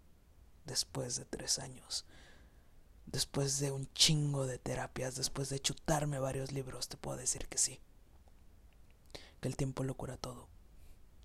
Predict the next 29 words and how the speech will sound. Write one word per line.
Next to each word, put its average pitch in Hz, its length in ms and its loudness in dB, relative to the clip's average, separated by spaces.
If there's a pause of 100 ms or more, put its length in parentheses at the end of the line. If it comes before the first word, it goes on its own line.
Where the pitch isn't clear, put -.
(400)
Pero 147 180 4
no 156 140 6
nada 165 240 4
más 151 180 0
es - 160 6
eso. - 240 0 (560)
Tienes 143 300 2
que - 80 -2
trabajar 143 420 -2
un 143 140 -6
chingo 160 320 6
en 135 100 -6
ti. - 240 -8 (760)
Tienes 143 320 4
que 147 380 0 (680)
fijarte 160 560 6
metas. - 640 2 (1160)
Tienes 147 340 8
que - 100 4
vivir 151 340 0
como 139 420 0 (440)
alcohólicos 139 640 8
en 139 140 0
recuperación, 131 760 2 (720)
un 139 180 0
día 131 120 -2
a 131 40 -4
la 120 100 -4
vez. - 320 -2